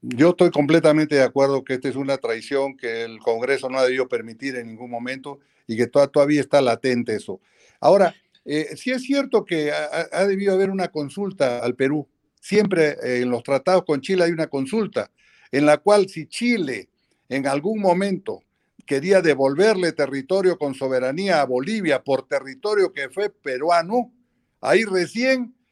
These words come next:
nosotros deberíamos ser consultados. Es la única consulta que está en el tratado internacional. No, no hay ninguna consulta que hay que decirle al señor Castillo. Acá los peruanos le decimos no desde antes de que él quiera lanzar cualquier consulta.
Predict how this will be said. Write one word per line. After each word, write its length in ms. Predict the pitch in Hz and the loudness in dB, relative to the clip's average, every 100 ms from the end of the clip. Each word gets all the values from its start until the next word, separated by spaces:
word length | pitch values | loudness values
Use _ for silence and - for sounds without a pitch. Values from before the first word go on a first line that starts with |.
| _ | _
nosotros 480 | - 147 196 190 180 | -6 -2 -2 -4 -2
deberíamos 480 | 156 147 151 160 151 | -2 -2 -4 -4 -4
ser 160 | 156 139 | -6 -6
consultados. 760 | 139 127 120 110 127 110 107 | -8 -6 -6 0 0 0 -2
Es 80 | 170 | 2
la 100 | 180 | 4
única 340 | 214 226 180 165 | 4 2 2 0
consulta 640 | 147 139 196 190 196 185 _ _ _ _ - | 0 0 0 2 2 2 _ _ _ _ -4
que 60 | 135 | -2
está 200 | 131 165 | 2 0
en 60 | |
el 80 | 160 | 0
tratado 380 | 143 135 147 151 | 0 0 2 0
internacional. 800 | 147 127 120 117 123 120 127 104 _ _ _ _ _ - | 0 -2 -4 -6 -4 -2 -4 -6 _ _ _ _ _ 0
No, 260 | 165 208 | 2 4
no 120 | 190 | 2
hay 100 | 202 | 0
ninguna 400 | 196 180 185 190 | 0 -2 -2 -2
consulta 560 | 175 147 139 190 190 165 | -2 -4 -4 -4 0 -2
que 80 | 135 | -2
hay 320 | 127 123 131 | -2 -2 -2
que 120 | 131 | -4
decirle 260 | 139 156 147 | -6 -2 -2
al 40 | |
señor 200 | 123 143 | -2 -2
Castillo. 480 | 139 123 156 127 104 _ _ _ | -2 -4 -4 -6 -10 _ _ _
Acá 240 | 123 131 170 | -6 0 2
los 140 | 175 | 4
peruanos 440 | 170 147 180 180 160 | 2 2 4 2 -2
le 60 | |
decimos 460 | 139 - 170 156 131 | -4 -6 -4 -4 0
no 320 | 180 208 208 _ _ - | 2 2 0 _ _ -4
desde 300 | 185 147 180 | -2 2 2
antes 260 | 190 185 | 2 -2
de 140 | 151 147 | -2 -4
que 100 | 175 | -6
él 140 | 160 | -4
quiera 240 | 180 170 | -2 0
lanzar 340 | 160 139 160 156 | 0 -2 -4 -4
cualquier 320 | 143 117 147 | -6 -6 -8
consulta. 540 | 139 123 123 104 98 | -8 -8 -8 -8 -12